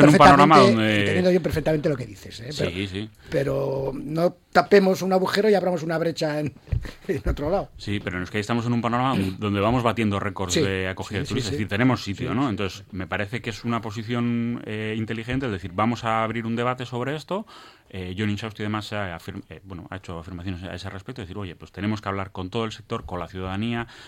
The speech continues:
Speaker 1: con, eh, los partidos políticos de la oposición y tenemos que llegar a, a, a consensos transversales y a pactos de país
Speaker 2: Ujú.
Speaker 1: sobre esto". Está el tema de la tasa turística también sobre la mesa, ¿no?
Speaker 2: Ujú.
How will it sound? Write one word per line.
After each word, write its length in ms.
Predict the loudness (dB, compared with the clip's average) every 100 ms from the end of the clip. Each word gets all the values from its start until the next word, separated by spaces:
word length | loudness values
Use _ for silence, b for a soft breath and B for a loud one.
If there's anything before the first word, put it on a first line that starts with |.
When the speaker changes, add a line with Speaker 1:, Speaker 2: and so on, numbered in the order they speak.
| B B
Speaker 1:
con, 240 | -8 -6 -6
eh, 160 | -6 -10
los 120 | -8
partidos 280 | -8 -6 -6
políticos 380 | -8 -8 -8 -8
de 60 |
la 60 | -8
oposición 460 | -8 -12 -10 -8 -8
y 60 |
tenemos 280 | -8 -6 -6
que 60 | -6
llegar 220 | -6 -6
a, 120 | -6
a, 260 | -8 -12 -14
a 100 | -16
consensos 500 | -12 -8 -8 -8 -8
transversales 540 | -10 -10 -10 -8 -8 -10
y 40 |
a 60 | -12
pactos 300 | -14 -14 -10
de 60 |
país 280 | -6 -6 -6
Speaker 2:
Ujú. 140 | -10 -14 B B
Speaker 1:
sobre 280 | -18 -12 -10
esto". 160 | -10 -14
Está 160 | -12
el 60 | -10
tema 180 | -8 -8
de 60 |
la 100 | -8
tasa 220 | -8 -10 -10
turística 400 | -10 -10 -12 -14
también 220 | -12 -12
sobre 220 | -12 -10
la 100 | -6
mesa, 380 | -6 -6 -8 -10
¿no? 140 | -12
Speaker 2:
Ujú. 140 | -12